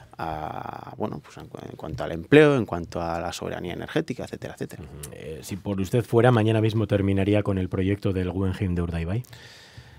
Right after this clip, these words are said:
Speaker 1: Bueno, yo estoy asistiendo bastante atónito a las noticias que estamos, eh, eh, recibiendo los últimos días, ¿no? Yo no sé cuál es el proyecto, en eso coincido con el Lehendakari.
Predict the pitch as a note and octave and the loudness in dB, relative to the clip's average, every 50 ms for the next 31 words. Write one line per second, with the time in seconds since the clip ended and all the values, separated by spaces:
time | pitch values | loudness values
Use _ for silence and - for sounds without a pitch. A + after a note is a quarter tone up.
0 | - - - - - G#2+ G#2+ G#2 F#2 E2 D#2+ F2 G#2 B2 C#3 C3+ - - - - | -20 -20 -20 -12 0 2 2 2 2 0 2 4 6 8 8 6 4 0 -6 -8
1 | - - - A#2+ B2 B2 A2 - G#2 F#2 - - - A2+ B2 C3 B2+ G#2 F#2+ - | -4 2 4 4 6 6 4 2 -2 -4 -2 0 0 2 2 2 0 0 -2 -2
2 | G#2 G#2 G#2 - G#2 G2 - - G#2+ A2 A#2 A#2+ A2+ - - C3 B2+ G#2+ F2 E2+ | -2 -2 0 0 -2 0 0 0 0 2 0 0 -2 -2 0 2 2 2 0 -2
3 | E2+ - - - - - - - - - - - - E2+ E2+ - - G2+ - - | -4 -6 -8 -8 -8 -8 -8 -8 -8 -8 -10 -10 -10 -10 -6 -4 -4 -4 -2 -4
4 | A#2+ G#2 - - - - - F2+ G2 G2+ F#2 F2 - - - E2 E2+ - - - | -6 -6 -6 -10 -10 -8 -6 -6 -4 -4 -6 -6 -8 -8 -6 -6 -6 -8 -10 -12
5 | - - - _ _ - - F#2+ F#2 - - - - F2 F2 F#2+ G2+ G#2+ G2 - | -14 -16 -20 _ _ -14 -12 -10 -10 -10 -12 -12 -10 -8 -6 -6 -6 -6 -6 -6
6 | - G#2+ F2 - A2 F#2 D#2+ D2 C2+ - D2 A1 - - - A#1+ A#1+ - - - | -6 -8 -6 -4 -6 -6 -6 -8 -10 -10 -12 -12 -12 -12 -12 -14 -14 -14 -18 -20
7 | - - - - - - _ _ - G#2+ A#2+ C#3 D3+ - - - - - C#2 E2 | -20 -20 -20 -20 -20 -20 _ _ -2 0 0 2 2 0 -2 -4 -6 -6 -8 -8
8 | - - - - - F2 G#2+ - - - - G1+ - F#2 G#2 - A#2 G2+ G#2 F2+ | -10 -12 -12 -10 -6 -6 -6 -6 -8 -10 -12 -8 -6 -6 -4 -4 -2 -2 -2 -2
9 | - - A#2 G#2 F#2 - E2+ F2 F2+ F2 - - - - - - - | -2 -4 -4 -4 -4 -4 -6 -10 -8 -8 -8 -8 -8 -12 -14 -18 -20